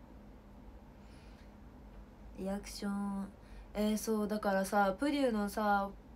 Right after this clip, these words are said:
プロデュースフォーティエイトのリアクション、てか、その、生配信やってた時、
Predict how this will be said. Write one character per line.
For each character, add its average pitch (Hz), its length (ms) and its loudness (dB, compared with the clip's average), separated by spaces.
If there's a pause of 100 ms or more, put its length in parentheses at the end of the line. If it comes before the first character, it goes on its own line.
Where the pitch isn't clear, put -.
(140)
プ 226 80 0
ロ 226 100 4
デ 233 80 2
ュ 240 40 4
ー - 20 -2
ス - 100 -10
フ 247 80 2
ォ - 40 2
ー - 20 0
テ 247 100 2
ィ 247 40 8
エ - 20 6
イ 240 40 2
ト 220 120 -2
の 196 200 0
リ 190 140 -2
ア 202 80 2
ク 202 80 -8
シ - 140 -6
ョ 208 40 0
ン、 208 280 -2 (1300)
て 220 140 -2
か、 - 240 0
そ - 100 -8
の、 180 360 0
生 214 240 4
配 226 180 6
信 180 420 -6
や 202 120 -2
っ 202 60 -4
て 214 100 0
た 196 120 0
時、 180 640 0